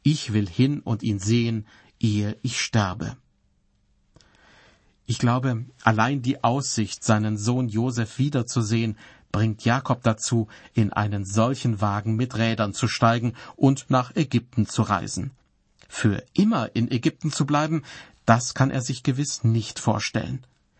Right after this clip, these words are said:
„Spätestens nach dem Ende der Hungersnot, so wird er bei sich denken, werde ich wieder nach Kanaan zurückkehren.“ Aber es kommt anders. Nur ein einziges Mal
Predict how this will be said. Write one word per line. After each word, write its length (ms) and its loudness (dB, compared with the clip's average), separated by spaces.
„Spätestens 720 0
nach 180 0
dem 160 2
Ende 300 0
der 200 -2
Hungersnot, 640 0
so 260 -2
wird 200 0
er 100 0
bei 180 0
sich 200 -6
denken, 480 2
werde 300 2
ich 220 -8
wieder 380 0
nach 240 -4
Kanaan 520 0
zurückkehren.“ 800 -4
Aber 380 0
es 180 -4
kommt 320 -2
anders. 500 -2
Nur 260 4
ein 300 -2
einziges 520 -2
Mal 320 0